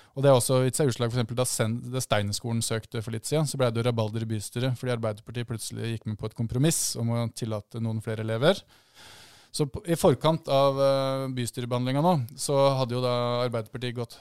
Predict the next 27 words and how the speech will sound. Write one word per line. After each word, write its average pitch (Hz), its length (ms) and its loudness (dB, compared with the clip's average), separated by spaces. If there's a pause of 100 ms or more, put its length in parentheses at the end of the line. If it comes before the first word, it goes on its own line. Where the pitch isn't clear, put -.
(140)
eh, 117 100 -4
hardt 127 220 -2
ut 196 180 0
og 131 80 -4
sagt 123 220 -4
at 123 100 -4
ok, 131 140 -8 (160)
her 139 160 6
samler 120 340 4
vi 113 140 0 (160)
posisjonen, 156 540 2
for 143 100 0
at 131 100 -8
nå 127 300 0
må 117 320 -2
vi 113 140 -4
si 117 180 -6
nei 104 240 -4 (100)
til, 110 300 -8
eh, 107 300 -4
denne 104 260 -8 (100)
utvidelsen, 104 460 -6
for 113 80 -6
den 110 140 -4
er 98 100 -10
for 117 120 -8
stor. 147 340 0